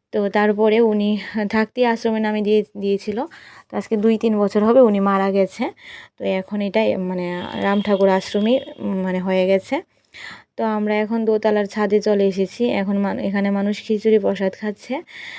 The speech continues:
তো এখন আমরাও খেতে বসে গেছি। দেখো মহাপ্রসাদ দিয়ে দিয়েছে। আর সোমবার ছিল, কিছুই খাইনি, শুধু একটু বাড়ি থেকে ফল খেয়ে গিয়েছিলাম, প্রচণ্ড খিদে লেগে গিয়েছিল। তো দেখো সবাই প্রসাদ,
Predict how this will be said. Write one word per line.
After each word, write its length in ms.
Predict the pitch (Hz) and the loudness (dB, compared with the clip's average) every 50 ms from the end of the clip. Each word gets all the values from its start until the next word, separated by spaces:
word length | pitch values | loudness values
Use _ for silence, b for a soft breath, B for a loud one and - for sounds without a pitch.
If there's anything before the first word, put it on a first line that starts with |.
| B B B _ | B B B _
তো 80 | - 208 | -8 -6
এখন 240 | 202 190 214 214 202 | -4 -2 0 0 2
আমরাও 300 | 196 196 196 202 208 214 | 2 2 4 4 4 4
খেতে 260 | - 226 214 226 220 | 4 2 2 4 4
বসে 340 | 214 208 196 - 202 202 202 | 4 4 4 2 2 2 2
গেছি। 340 | 202 196 - - 269 339 - b b b b b b b - 214 | 0 -2 -2 -2 -2 -2 -2 b b b b b b b -10 -8
দেখো 200 | 202 202 214 214 | -6 -4 -4 -4
মহাপ্রসাদ 520 | 208 208 202 196 190 202 196 208 208 202 | -2 -2 -2 -2 -2 -2 -2 -2 -2 -2
দিয়ে 240 | 190 208 208 214 202 | -2 0 0 0 0
দিয়েছে। 540 | 208 208 202 196 185 - - 233 269 330 330 - _ _ _ _ _ _ _ _ _ _ _ _ _ _ _ _ _ _ _ _ - | 0 0 -2 -2 -4 -4 -4 -4 -4 -4 -4 -8 _ _ _ _ _ _ _ _ _ _ _ _ _ _ _ _ _ _ _ _ -14
আর 340 | - 220 220 214 214 214 208 | -10 -8 -6 -4 -4 -4 -2
সোমবার 420 | 202 233 233 220 220 220 220 220 | 0 0 2 2 4 4 4 2
ছিল, 280 | 214 - 220 202 214 214 | 2 2 2 2 2 2
কিছুই 400 | - 226 202 - - 226 233 220 | 2 0 -2 2 4 4 4 4
খাইনি, 440 | - 233 220 208 208 202 220 294 349 B B B B B B B B B _ - | 2 0 0 0 0 0 -2 -4 -6 B B B B B B B B B _ -8
শুধু 180 | 233 220 233 | -6 -6 -6
একটু 200 | 220 208 - 240 | -8 -6 -4 -4
বাড়ি 240 | 214 220 214 220 214 | -4 -2 -2 -4 -4
থেকে 220 | - 233 202 220 226 | -6 -4 -4 -4 -2
ফল 280 | - 233 220 214 214 | -2 0 0 0 2
খেয়ে 200 | 208 233 226 208 | 4 4 4 6
গিয়েছিলাম, 500 | 196 208 214 208 - 226 233 240 254 247 | 6 4 2 2 0 -2 -2 -2 -2 0
প্রচণ্ড 580 | 226 220 214 214 226 226 220 220 220 220 226 220 - | 0 0 0 0 0 -2 0 0 0 2 0 0 0
খিদে 260 | - 226 214 220 214 | 0 0 0 2 2
লেগে 220 | 226 226 226 226 | 4 4 4 4
গিয়েছিল। 460 | 214 226 226 214 - - 220 208 254 339 330 B B B B B B B B B B B B _ - | 6 4 4 4 2 0 0 0 -2 -4 -6 B B B B B B B B B B B B _ -8
তো 120 | 226 220 | -6 -4
দেখো 220 | 220 214 220 240 | -2 -2 -2 -2
সবাই 340 | 226 - 226 208 214 220 220 | 0 0 2 4 4 4 4
প্রসাদ, 360 | 208 226 214 208 214 214 202 | 4 4 2 2 0 -4 -4